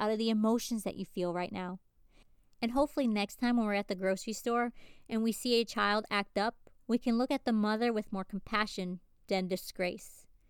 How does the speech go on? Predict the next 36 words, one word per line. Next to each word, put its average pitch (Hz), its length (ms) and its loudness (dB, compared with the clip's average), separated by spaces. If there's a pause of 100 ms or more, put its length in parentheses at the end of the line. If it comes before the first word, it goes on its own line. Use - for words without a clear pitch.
(380)
Maybe 269 320 4
when 269 160 4
we're 247 160 2
at - 280 -2
church - 380 -4
and 208 80 -2
we 208 80 -2
hear 208 200 -2
a 202 60 0
baby 196 300 -2
crying, 190 480 -4 (240)
we 240 80 0
can 226 220 2
look 226 160 0
at 233 120 -4
the 220 80 0
mother 202 460 2
with 190 160 -2
a 202 80 -2
nod 196 360 2
and 185 120 -2
say, 185 400 0 (640)
"I'm 214 180 2
gonna 226 220 4
help 220 300 -2
you 214 200 0
out. 185 280 0 (360)
I 208 160 0
got 196 380 -4
you. 190 280 -2 (280)
Don't 202 260 0
worry. 185 440 -2 (260)
You 220 220 0
are 214 120 4
not 202 200 2
alone." 185 440 -2